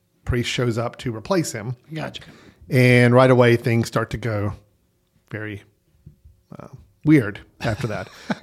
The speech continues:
Speaker 1: Um, I don't wanna give too much away about where this film is, where this series goes. Uh, I will just say it is, uh, it is a horror film, a horror series.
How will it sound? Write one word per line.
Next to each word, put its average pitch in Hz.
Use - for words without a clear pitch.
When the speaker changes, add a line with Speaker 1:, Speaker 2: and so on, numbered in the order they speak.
Speaker 1:
Um, 151
I 151
don't 220
wanna 196
give 170
too -
much 170
away 135
about 135
where 123
this 131
film 131
is, 110
where 135
this 127
series 117
goes. 143
Uh, 120
I 127
will 127
just 131
say 127
it 127
is, 117
uh, 101
it 147
is 180
a 208
horror 175
film, 170
a 127
horror 139
series. 131